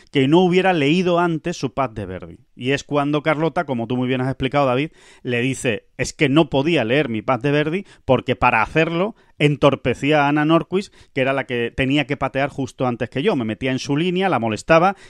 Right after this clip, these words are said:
y evidentemente no, eso no se puede hacer por las, eh, reglas de etiqueta". Bueno, se entabla ahí una discusión:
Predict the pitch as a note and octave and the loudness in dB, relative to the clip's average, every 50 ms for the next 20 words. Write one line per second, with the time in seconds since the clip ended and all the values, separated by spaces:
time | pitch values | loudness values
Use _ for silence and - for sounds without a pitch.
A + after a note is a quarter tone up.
0 | _ - A#2 A#2 G#2+ A2 A2+ A#2 A#2 A#2 B2+ B2+ A#2+ C3+ D3+ C3+ B2 A#2+ A#2 A#2 | _ -8 -6 -4 -4 -2 -4 -4 -4 -4 -4 -4 -4 -2 -2 0 0 0 0 0
1 | A#2 A2+ - A2+ - - C3+ B2 B2+ - - A#2+ - B2+ B2 B2 C3 B2+ F3+ G#3 | -2 -2 -4 -4 -4 -2 -2 -2 -2 -2 -4 -4 -2 0 2 2 2 2 2 0
2 | D3+ - _ - G#2+ G2 A#2 A#2 A2 A2 G2+ - - - - - - _ - A#2+ | 0 -2 _ -6 -6 -4 -2 0 0 0 -2 -6 -14 -20 -20 -20 -20 _ -6 -4
3 | A2+ A2+ G#2 A#2+ B2+ B2+ C3 A#2 G#2+ B2 A#2 A2+ A2+ A2 F#2 A2 G#2+ - G#2+ F#2+ | -4 -2 -2 -2 -2 -2 -2 -2 0 0 0 0 -2 -2 -4 -6 -6 -6 -8 -8
4 | - F#2+ E2+ - - - - C3 C3+ A2 G2+ F#2+ - - B2+ A#2 A2 A2 C#3 C#3 | -8 -12 -14 -14 -20 -16 -6 -4 -4 -4 -4 -6 -6 -4 -4 -2 0 2 2 4
5 | C#3+ D3 C#3+ D3 C#3+ C#3 C#3+ C#3 C#3 C#3 C#3 C#3+ - - D3+ C#3+ - G3 G3+ A3+ | 4 4 2 2 2 2 2 0 0 0 0 -2 -2 -2 -4 0 2 2 2 0
6 | - | -2